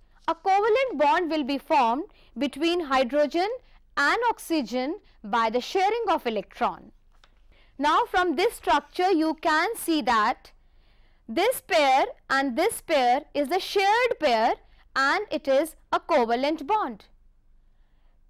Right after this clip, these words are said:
In addition to these shared pair of electrons, there are two lone pairs on the oxygen, two bond pairs and two lone pairs. Now there will be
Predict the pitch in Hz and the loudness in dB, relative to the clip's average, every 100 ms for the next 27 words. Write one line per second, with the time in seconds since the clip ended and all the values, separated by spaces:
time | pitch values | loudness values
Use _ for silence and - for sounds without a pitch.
0 | _ 330 523 571 349 294 330 - 392 359 | _ 0 0 0 0 2 2 2 -2 0
1 | 339 240 320 427 - - 277 269 254 277 | 0 0 2 0 -2 0 2 2 0 0
2 | 262 262 247 240 - - 226 220 381 - | 0 -2 -4 -6 -6 -4 -2 -2 -4 -10
3 | - - - 220 294 339 480 523 - 254 | -18 -20 -20 -4 2 4 2 0 0 2
4 | 220 262 - _ _ _ 359 403 453 302 | 2 0 -4 _ _ _ 0 2 2 2
5 | 240 208 190 262 277 370 466 - _ _ | 0 -2 -4 0 2 2 0 -10 _ _
6 | 254 269 311 - - 359 - 427 311 226 | 0 2 0 -4 -4 -6 -2 -4 -4 -8
7 | 180 214 _ _ _ _ _ _ _ 381 | -14 -20 _ _ _ _ _ _ _ 0
8 | 440 427 277 233 240 - 233 233 320 508 | 2 2 0 0 -2 -2 0 2 0 -2
9 | - - _ 240 240 285 - 381 440 339 | -8 -20 _ -2 -2 -4 -2 0 2 2
10 | 233 208 190 185 117 - - - _ _ | 0 -4 -10 -10 -12 -18 -20 -20 _ _
11 | _ _ _ _ _ _ - 285 294 220 | _ _ _ _ _ _ -4 0 2 0
12 | 254 415 _ - 311 415 539 392 311 247 | -2 -6 _ -4 0 2 2 2 0 0
13 | 262 359 | -2 -4